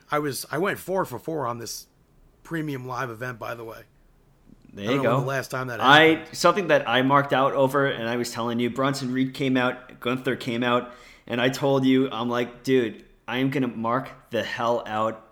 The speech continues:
Speaker 2: if Ivar comes out next, because you know how I like my, my three hundred pounder
Speaker 1: <laughs>
Speaker 2: matches and stuff like that.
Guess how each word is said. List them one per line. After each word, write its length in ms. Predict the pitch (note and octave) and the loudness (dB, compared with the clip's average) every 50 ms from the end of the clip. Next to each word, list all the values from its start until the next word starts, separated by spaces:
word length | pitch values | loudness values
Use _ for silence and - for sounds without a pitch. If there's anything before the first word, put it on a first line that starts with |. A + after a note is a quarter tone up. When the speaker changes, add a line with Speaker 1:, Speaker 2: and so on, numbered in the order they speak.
| _ - | _ -10
Speaker 2:
if 220 | G#2+ G2 - - - G#2 | -10 -10 -10 -10 -8 -6
Ivar 360 | G#2+ G#2+ G#2 - A#2 A2 G#2 | -4 -4 -4 -4 -6 -8 -8
comes 280 | - - A2+ G#2 G2 | -8 -10 -10 -8 -8
out 180 | G#2 G2+ F#2+ - | -6 -8 -6 -6
next, 280 | G#2+ G#2 G#2+ G#2+ - - | -6 -6 -6 -6 -8 -10
because 580 | - G2+ - - G#2 G2+ G#2 G2+ G2+ - - D2+ | -12 -10 -8 -6 -6 -4 -4 -6 -6 -8 -8 -4
you 140 | A2+ C3+ | -2 0
know 140 | C#3 C#3+ C3+ | 0 0 0
how 180 | C3+ C3+ C3 C3 | 0 0 0 2
I 60 | C3 | 0
like 360 | B2+ B2 B2+ B2 B2 B2+ - | 0 0 0 0 0 -2 -4
my, 360 | C3 B2+ A#2+ A#2 A#2 A2+ A2 - - - - - - | -4 -2 -2 0 -2 -2 -4 -8 -14 -20 -20 -14 -6
my 140 | - A#2+ A#2 | -2 -2 -2
three 240 | A#2 - C#3+ C#3+ C3+ | 0 0 -2 0 0
hundred 300 | D3 C3+ C3+ B2+ - - | 0 0 -2 -2 -4 -2
pounder 340 | C3+ C3 B2+ B2 B2 A#2 A2+ | -2 0 0 0 0 0 0
Speaker 1:
<laughs> 120 | A#2+ B2 B2 | 0 0 0
Speaker 2:
matches 380 | B2 B2 - C3+ B2 A2+ - | 0 -2 0 -2 -2 -2 -2
and 100 | B2 A#2+ | -6 -4
stuff 240 | - - B2 A#2+ - | 0 0 0 0 0
like 140 | C3 A2+ - | -2 -2 0
that. 400 | B2 B2 A#2+ A#2+ A#2 A#2 - | 0 0 0 0 -4 -6 -10